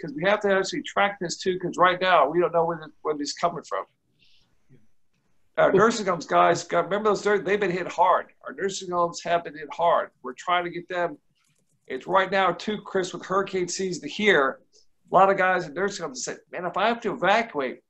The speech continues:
Speaker 1: people with covid, that's not gonna fly. <laughs> I'll be just keep going, keep going. Don't stop here. Keep that." So we're gonna make sure those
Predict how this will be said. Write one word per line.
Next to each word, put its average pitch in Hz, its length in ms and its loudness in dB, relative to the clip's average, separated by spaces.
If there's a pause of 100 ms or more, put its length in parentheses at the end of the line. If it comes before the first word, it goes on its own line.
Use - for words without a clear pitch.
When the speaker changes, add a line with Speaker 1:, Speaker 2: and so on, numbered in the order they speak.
(160)
Speaker 1:
people 196 240 -4
with 135 100 -8
covid, 202 460 0 (580)
that's 220 360 0
not 185 200 -2
gonna 151 140 -4
fly. 127 400 0 (300)
<laughs> - 300 -18
I'll 208 200 4
be 180 100 -4
just 170 300 -8
keep 220 240 -6
going, 247 400 2
keep 208 240 -6
going. 240 400 6
Don't 208 200 0
stop 240 280 -4
here. 269 280 -8
Keep 226 260 -10
that." 214 220 -6
So 175 120 -10
we're 180 140 -4
gonna 180 180 -4
make 185 160 -6
sure 175 180 -10
those 180 240 -6